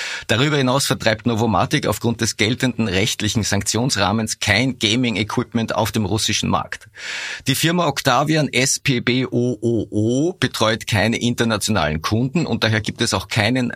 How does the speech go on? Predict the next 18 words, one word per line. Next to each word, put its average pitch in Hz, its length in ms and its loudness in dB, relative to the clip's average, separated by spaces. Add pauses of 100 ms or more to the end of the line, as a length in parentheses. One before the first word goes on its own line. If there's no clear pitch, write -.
(100)
Zugriff 131 380 -2
von 107 160 -2
Octavian-MitarbeiterInnen 107 1500 0 (460)
auf 107 340 -2 (340)
Kundendaten. 131 840 -2 (1000)
Im 143 280 2 (100)
Übrigen 160 520 2
wurde 147 300 2
aufgrund 139 340 0
der 117 100 4
eingeschränkten 127 560 0
Aktivitäten 120 720 0
die 127 120 -2
von 123 200 0
Ihnen 127 280 0
angesprochene 110 720 0
Website 110 600 0
nicht 117 460 0